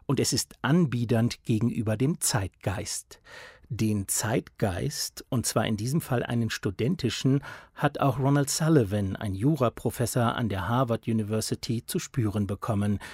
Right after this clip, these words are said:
wie man Christian Zaschkes Artikel in der Süddeutschen Zeitung entnahm.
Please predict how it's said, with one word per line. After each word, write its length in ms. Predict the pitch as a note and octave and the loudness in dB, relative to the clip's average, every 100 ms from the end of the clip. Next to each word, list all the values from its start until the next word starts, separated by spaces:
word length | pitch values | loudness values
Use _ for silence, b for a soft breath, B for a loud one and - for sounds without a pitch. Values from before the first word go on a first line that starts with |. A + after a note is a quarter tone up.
| B | B
wie 200 | - A2 | -8 -2
man 180 | A2 G#2 | 0 -2
Christian 580 | - C#3 - - A#2 G2+ | 2 0 0 -2 -2 -2
Zaschkes 580 | - C#3 B2 - C3 - | 0 0 -2 -2 -2 0
Artikel 440 | A#2+ - C#3+ C3+ | -6 -4 0 0
in 120 | A2 | 2
der 120 | C#3 C3+ | 2 2
Süddeutschen 540 | D3+ - G2 - B2 | 2 -2 -4 -2 -2
Zeitung 480 | - G#2+ G2 - A#2+ | -2 -4 -2 -2 0
entnahm. 640 | G2+ - A2 F2+ F2+ G#2 | -2 -2 -2 -2 -6 -10